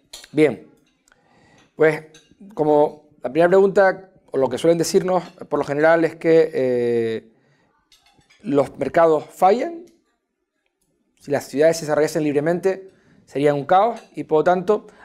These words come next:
allí donde los mercados fallan, la planificación urbana coercitiva triunfa. Es decir, va a funcionar magníficamente todo.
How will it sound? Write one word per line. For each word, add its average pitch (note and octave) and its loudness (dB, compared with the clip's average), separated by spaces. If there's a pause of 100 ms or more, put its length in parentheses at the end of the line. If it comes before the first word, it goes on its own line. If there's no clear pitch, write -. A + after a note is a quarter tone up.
(120)
allí E3 0
donde G#3+ 2
los F3+ 0
mercados E3+ 0
fallan, G#3 0 (680)
la C#3 0
planificación C#3+ -4
urbana E3 -2
coercitiva E3+ -2 (360)
triunfa. F3+ 2 (1000)
Es A2+ -12
decir, F#3+ 0 (420)
va C#3 2
a C3+ -2
funcionar D3 -6
magníficamente C3 -8
todo. A2 -14